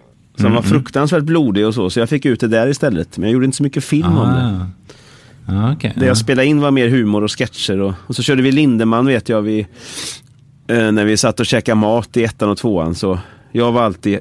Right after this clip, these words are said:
Speaker 2: Ja.
Speaker 1: eh, Hasse Alfredson och kompisen var Tage Danielsson. Så improviserade
Speaker 2: Just det.
Speaker 1: vi nya Lindemann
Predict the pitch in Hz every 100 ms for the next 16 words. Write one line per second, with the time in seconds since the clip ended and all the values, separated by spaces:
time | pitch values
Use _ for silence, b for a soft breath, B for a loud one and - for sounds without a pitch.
0 | - 98 95 107 95 98 98 92 90 95
1 | 90 113 - 113 - 87 90 90 92 107
2 | 80 87 95 90 92 90 95 87 85 -
3 | 95 B B B 131 123 117 123 127 147
4 | 110 98 104 127 131 101 110 98 85 82
5 | 87